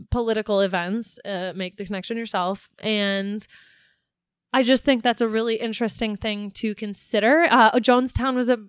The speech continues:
was allegedly going to be the socialist paradise where everyone just got everything and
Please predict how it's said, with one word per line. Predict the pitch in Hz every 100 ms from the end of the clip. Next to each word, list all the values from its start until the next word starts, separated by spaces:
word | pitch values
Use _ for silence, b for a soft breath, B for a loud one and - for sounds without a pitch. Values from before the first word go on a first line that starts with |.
| -
was | 240 208 190
allegedly | 240 226 220 233 226 226
going | 208 214
to | 226
be | 220
the | 208
socialist | 208 220 214 226 214 190 -
paradise | - 185 190 240 311 415 - - -
where | - 226 202 196 190
everyone | 180 214 214 214
just | 202 -
got | 185
everything | 196 269 330 294 302 285 269 269 -
and | 196 185 185 180 185